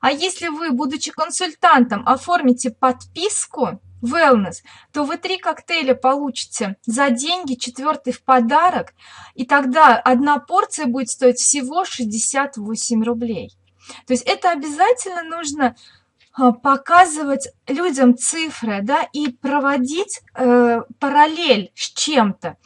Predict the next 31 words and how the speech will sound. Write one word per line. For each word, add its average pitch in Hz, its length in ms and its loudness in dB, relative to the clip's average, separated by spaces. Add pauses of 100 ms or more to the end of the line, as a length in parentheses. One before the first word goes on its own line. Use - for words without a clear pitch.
(200)
Ну, 320 100 -4
например, 339 580 -4 (400)
а, 220 180 4
если 330 360 -4
женщина 285 400 -6
говорит: 269 400 -2
«Ой, 339 180 0
для 247 160 0
меня 277 260 2 (100)
это 262 200 -2
дорого», 226 800 2 (760)
дорого. 196 640 -4 (600)
Спросите: 262 840 -2 (260)
«А 240 460 6 (200)
вот 247 200 0
на 285 120 -2
что 554 260 4
вы 392 80 0
тратите 349 480 -2
деньги? 247 420 2
Вы, 294 400 -4
бывает, 294 560 0
что - 160 -4
вы 269 80 0
забегаете 254 840 2
куда-то 240 380 0
в - 100 -18
кафе, 277 320 0
выпиваете 269 640 0
чашечку 240 520 -2
кофе? 196 560 -8